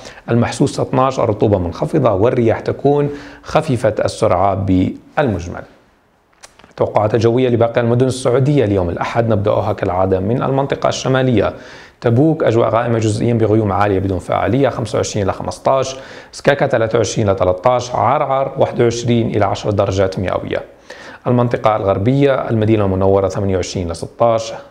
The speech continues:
جدة اثنين وثلاثين إلى خمسة وعشرين، مكة المكرمة ثلاثة وثلاثين إلى واحد وعشرين، والطائف ثلاثة وعشرين إلى تلتاش درجة مئوية.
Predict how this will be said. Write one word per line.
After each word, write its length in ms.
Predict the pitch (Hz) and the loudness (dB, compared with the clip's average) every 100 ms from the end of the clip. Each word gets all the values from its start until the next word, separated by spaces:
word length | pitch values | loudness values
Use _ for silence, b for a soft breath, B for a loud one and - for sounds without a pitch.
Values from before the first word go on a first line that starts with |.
| - | -2
جدة 260 | 139 143 143 | 2 2 2
اثنين 280 | - 127 | -2 -2
وثلاثين 440 | 110 104 98 107 90 | 0 0 0 -4 -4
إلى 140 | 85 | -6
خمسة 320 | - 110 104 | -6 -6 -2
وعشرين، 480 | 101 - 123 139 127 B B B - | -2 0 0 2 0 B B B -6
مكة 180 | 147 - | -2 0
المكرمة 500 | 147 139 143 143 135 | 2 2 2 2 0
ثلاثة 300 | 127 120 120 | 2 0 0
وثلاثين 480 | - 113 113 117 101 | -2 0 2 0 0
إلى 180 | 110 98 | 2 0
واحد 200 | 87 92 | 0 -2
وعشرين، 440 | 87 - 127 120 | -4 -2 -2 0
والطائف 500 | 98 123 - 123 - | 0 0 0 -2 -2
ثلاثة 280 | - 104 104 | -2 0 0
وعشرين 400 | 101 - 120 107 | -2 -2 -2 0
إلى 180 | 95 95 | 0 0
تلتاش 520 | 92 90 95 92 104 | -2 -2 -2 -2 -4
درجة 520 | 90 87 87 87 90 | -4 -2 -2 -4 -4
مئوية. 520 | 95 92 - - - | -4 -6 -6 -10 -12